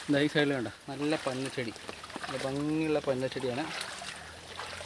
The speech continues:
റോട്ടിൽ മീനുണ്ടോ? ഒന്ന് നോക്കണം കേട്ടോ. ചിലപ്പോൾ മീനൊക്കെ കയറി വരും, ഈ പുഴയൊക്കെ ഇട്ട് കണക്ഷൻ വരുന്ന കാരണേ. കുറേ ദൂരം എത്തിക്കഴിഞ്ഞാൽ പുഴയാണ്. അപ്പോൾ നമ്മൾ കാണുന്നതേ നമ്മുടെ നാട്ടിൽ അവശേഷിച്ചിരിക്കുന്ന കുറച്ച്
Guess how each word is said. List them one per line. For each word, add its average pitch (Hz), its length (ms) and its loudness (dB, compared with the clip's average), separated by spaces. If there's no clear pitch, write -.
റോട്ടിൽ 196 200 4
മീനുണ്ടോ? 175 480 8
ഒന്ന് 185 220 2
നോക്കണം 123 280 2
കേട്ടോ. 95 140 -2
ചിലപ്പോൾ 135 300 -6
മീനൊക്കെ 175 380 6
കയറി 151 200 10
വരും, 117 160 4
ഈ 135 160 6
പുഴയൊക്കെ 139 360 8
ഇട്ട് 143 100 2
കണക്ഷൻ 135 320 4
വരുന്ന 131 220 4
കാരണേ. 104 220 0
കുറേ 135 120 6
ദൂരം 156 180 6
എത്തിക്കഴിഞ്ഞാൽ 165 360 4
പുഴയാണ്. 151 300 6
അപ്പോൾ 139 160 6
നമ്മൾ 139 160 8
കാണുന്നതേ 127 320 10
നമ്മുടെ 131 320 4
നാട്ടിൽ 135 200 6
അവശേഷിച്ചിരിക്കുന്ന 143 840 8
കുറച്ച് 131 240 0